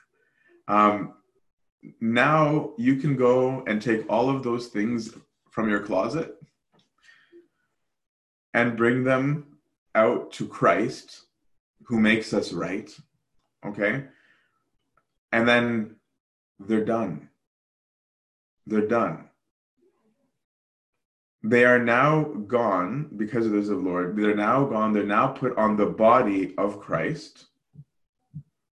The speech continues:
And the only reason why the body of Christ can do anything is because it's the body of the incarnate God.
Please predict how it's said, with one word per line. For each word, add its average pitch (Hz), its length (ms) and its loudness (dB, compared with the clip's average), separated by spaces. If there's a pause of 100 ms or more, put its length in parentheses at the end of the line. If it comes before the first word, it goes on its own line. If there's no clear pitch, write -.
(1000)
And 117 200 2
the 127 80 4
only 151 360 4
reason 135 440 4
why 107 420 2
the 107 220 -4
body 110 320 2
of 110 100 -2
Christ 104 480 -2
can 95 260 -8
do 135 300 6
anything 95 760 -8 (1160)
is 107 180 4
because 110 340 0
it's 107 160 0
the - 80 -6
body 104 340 2
of 98 80 -2
the 98 40 -6
incarnate 92 560 -6
God. 85 440 -4